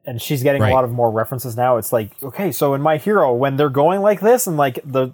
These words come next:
Speaker 1: pa-, the aura levels and their hair gets spicy, it's, it's because Dragon Ball Z did this, and Dragon Ball Z walked so that this could run. So I, I
Speaker 2: Sure.
Speaker 1: would kind of love a remake of that where it was, like, better. But then there, you know, there's Dragon Ball Super, which is kind of like modern Dragon Ball Z.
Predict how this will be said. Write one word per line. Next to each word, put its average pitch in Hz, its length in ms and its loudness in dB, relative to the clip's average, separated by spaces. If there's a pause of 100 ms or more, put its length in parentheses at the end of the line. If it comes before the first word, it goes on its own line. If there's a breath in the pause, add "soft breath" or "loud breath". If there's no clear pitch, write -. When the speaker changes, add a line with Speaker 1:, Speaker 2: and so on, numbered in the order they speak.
(120)
Speaker 1:
pa-, 151 220 -2
the 139 100 -6
aura 185 360 2
levels 226 260 4
and 175 80 -2
their 123 80 2
hair 160 160 2
gets 190 200 0
spicy, 233 420 0 (200 loud breath)
it's, - 220 -4 (240 loud breath)
it's 185 140 0
because 226 340 0
Dragon 320 320 2
Ball 302 160 4
Z 320 220 6
did 269 180 2
this, - 320 -4 (240 loud breath)
and 143 80 -10
Dragon 233 220 2
Ball 262 100 4
Z 254 160 0
walked 247 360 2
so - 180 0
that 214 160 2
this 311 140 2
could 233 140 2
run. 233 360 2 (500 loud breath)
So 147 260 0
I, 170 360 0
I 151 160 0
Speaker 2:
Sure. 113 180 2
Speaker 1:
would 127 60 0
kind 165 200 0
of 156 200 0 (200)
love 143 520 2 (720)
a 151 120 2
remake 139 440 0
of 110 160 -2
that 120 440 0
where 117 260 2
it 110 60 -6
was, 107 180 -8
like, 101 260 -2
better. 113 320 0
But 131 160 -2
then 175 200 2
there, 170 120 2
you 156 80 -2
know, 131 100 2
there's 139 140 -2
Dragon 147 200 2
Ball 131 120 4
Super, 113 420 -4
which 95 160 -8
is 107 80 -16
kind 110 140 -8
of 101 60 -4
like 101 140 -4
modern 98 360 -6
Dragon 110 220 -8
Ball 110 120 -4
Z. 117 320 -6